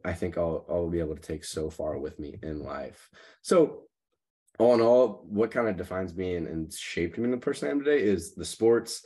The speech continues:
the family. Like my sister, like I said, she's a nurse for students with disabilities, and she has the most hands-on servant work that I love and is so cool to me. And, like,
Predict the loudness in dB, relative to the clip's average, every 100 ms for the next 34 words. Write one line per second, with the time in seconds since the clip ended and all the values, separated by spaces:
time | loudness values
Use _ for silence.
0 | -20 -20 _ -10 -4 0 2 4 4 4
1 | 0 -4 -6 -4 -2 -4 -4 -4 -4 -6
2 | -6 -6 0 0 -2 -10 -20 -20 -2 4
3 | 6 6 2 -2 -6 -2 0 0 -2 -2
4 | -2 -4 -2 0 0 0 -4 -8 -8 -6
5 | -6 -8 _ _ _ _ -4 2 4 4
6 | 2 0 0 0 -2 -2 -2 0 -2 -4
7 | -4 -6 -8 -4 -4 -4 -8 -8 -8 -8
8 | -4 -4 -2 -2 -2 -2 -6 -8 -6 -6
9 | -6 -10 -16 -4 2 2 2 2 2 2
10 | -4 -6 -6 -6 -6 -8 -8 -12